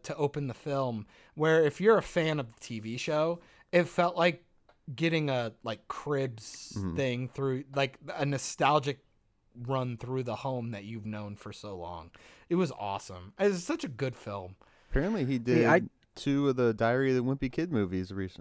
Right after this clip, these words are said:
Speaker 2: uh, in two thousand ten and two thousand eleven.
Speaker 1: There you go. Jack P. Green.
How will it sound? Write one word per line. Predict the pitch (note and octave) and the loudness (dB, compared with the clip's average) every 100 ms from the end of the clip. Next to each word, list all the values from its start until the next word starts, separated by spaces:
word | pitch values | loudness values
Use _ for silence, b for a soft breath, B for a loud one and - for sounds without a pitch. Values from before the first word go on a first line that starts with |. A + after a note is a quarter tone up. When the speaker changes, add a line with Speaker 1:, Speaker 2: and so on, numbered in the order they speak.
| - | -6
Speaker 2:
uh, | G2 F#2 F2+ F2+ _ - | -4 -2 -4 -6 _ -8
in | G#2 | -6
two | A#2+ | 0
thousand | A2+ G#2 | 0 0
ten | G2+ C3+ | -2 0
and | A#2 | 0
two | B2 | 0
thousand | A2 A2 | -2 -2
eleven. | A2 B2 G2+ | -2 -4 -6
Speaker 1:
There | G2+ | -8
you | G2+ | -10
go. | F3+ A3 _ _ - | -12 -14 _ _ -8
Jack | F3+ - | -6 -4
P. | E3+ | -4
Green. | F3 A#3 A3+ | 0 0 0